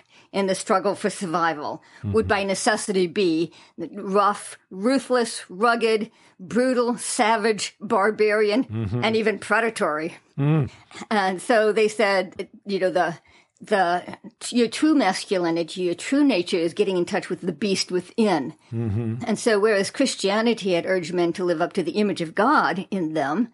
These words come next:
Speaker 2: Mm-hmm.
Speaker 1: Darwinian thinkers began to say, "No, you know, your true authentic nature is the animal within." And, uh, by the way, Darwin also did say that women are intellectually inferior to men.
Speaker 2: Mm-hmm.
Speaker 1: So he has some,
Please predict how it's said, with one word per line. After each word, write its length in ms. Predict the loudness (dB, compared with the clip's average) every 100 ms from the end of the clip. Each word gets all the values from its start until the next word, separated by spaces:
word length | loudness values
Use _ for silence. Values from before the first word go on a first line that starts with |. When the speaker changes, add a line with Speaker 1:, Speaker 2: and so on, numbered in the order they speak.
| _
Speaker 2:
Mm-hmm. 360 | -6 -2 -2 -2 -6 _ -4
Speaker 1:
Darwinian 440 | 0 2 2 2 2
thinkers 280 | 0 0
began 340 | -2 -2 0 0
to 60 | 0
say, 260 | 0 2
"No, 100 | 2
you 80 | 0
know, 140 | -2
your 160 | -2 -4
true 340 | -2 0 2
authentic 720 | 2 -2 -2 0 2 2 -2 0
nature 420 | -2 -2 -4 -4
is 260 | -2 -4
the 180 | -4 -2
animal 500 | 0 2 2 0 -2
within." 580 | -4 -4 -2 -4 -6 -8 -16 _ _ _ _ -20 _ _ _ -2
And, 360 | 0 2 -2 -6 -16 _ -4 -2
uh, 200 | 0 -2
by 200 | 0 0
the 60 | 2
way, 160 | 0 2
Darwin 320 | 2 2 2
also 340 | 0 0 -2
did 220 | 0 0
say 220 | 0 0 0
that 240 | 0 -4 -14 _ _ _ _ -2
women 300 | 0 2 2
are 200 | 0 0
intellectually 640 | -4 0 -2 -2 -4 -4
inferior 520 | -4 0 0 2 -2
to 140 | -4 -2
men. 300 | -2 0 0
Speaker 2:
Mm-hmm. 220 | 2 0 -4
Speaker 1:
So 300 | -6 0 0
he 120 | 2
has 160 | 0 0
some, 260 | -2 -4